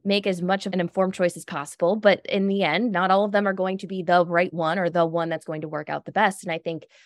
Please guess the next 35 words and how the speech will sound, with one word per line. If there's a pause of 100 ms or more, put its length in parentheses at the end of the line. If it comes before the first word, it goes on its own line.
(120)
looking
back
on
some
of
the
decisions
that
we've
made
that
haven't
worked
out
the
way
we
wanted
them
to, (800)
one,
I
think
it's
helped (380)
just
in
terms
of (600)
better
questions
to
ask,
ways
to